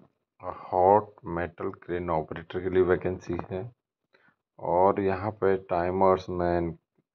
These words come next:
हैं, अलग-अलग ऑपरेटर्स, टीएमएल,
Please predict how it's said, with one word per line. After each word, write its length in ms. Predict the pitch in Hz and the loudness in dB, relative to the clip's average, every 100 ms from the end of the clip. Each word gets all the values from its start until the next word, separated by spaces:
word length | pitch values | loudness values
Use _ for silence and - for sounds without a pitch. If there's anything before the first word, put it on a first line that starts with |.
| _ _ _ | _ _ _
हैं, 240 | 95 147 226 | -12 -12 -8
अलग-अलग 520 | 92 98 95 101 101 | 0 2 4 4 4
ऑपरेटर्स, 600 | 90 85 - 90 - 95 - | 6 4 0 -6 -4 -8 -8
टीएमएल, 680 | 90 92 90 87 87 85 | -4 -4 -2 0 0 0